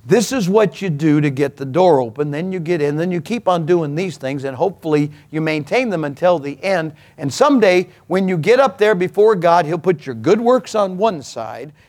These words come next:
and your bad works on the other. And if your good works outweigh your bad works over here, He'll say, "Come on into heaven." But if your bad works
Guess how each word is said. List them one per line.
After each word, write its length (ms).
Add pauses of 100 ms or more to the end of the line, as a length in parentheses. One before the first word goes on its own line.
and 160
your 120
bad 360
works 340
on 240
the 180
other. 340 (220)
And 120
if 160
your 120
good 280
works 440
outweigh 560 (260)
your 220
bad 360
works 320
over 260
here, 420 (100)
He'll 100
say, 200
"Come 240
on 180
into 260
heaven." 380
But 140
if 180
your 120
bad 420
works 420